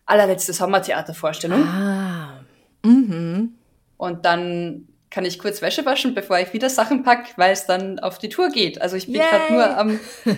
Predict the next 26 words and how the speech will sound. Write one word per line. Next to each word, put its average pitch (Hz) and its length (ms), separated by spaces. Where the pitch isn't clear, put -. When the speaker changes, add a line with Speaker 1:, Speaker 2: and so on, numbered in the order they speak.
Speaker 1:
ich 185 160
hab, 185 320
Speaker 2:
<laughs> - 80
Speaker 1:
ich 220 140
hab 240 280
drei 185 240
Listen 226 600
in 196 100
meinem 180 260
Handy, 180 560
was 180 280
ich 220 160
für 175 160
welchen 180 340
Ort - 380
brauch, 160 360
was 170 200
ich 185 100
nicht 180 180
vergessen 170 480
darf, 180 240
was 175 160
ich 208 100
Speaker 2:
Mhm. 202 100
Speaker 1:
einpacken 170 560
muss. 185 300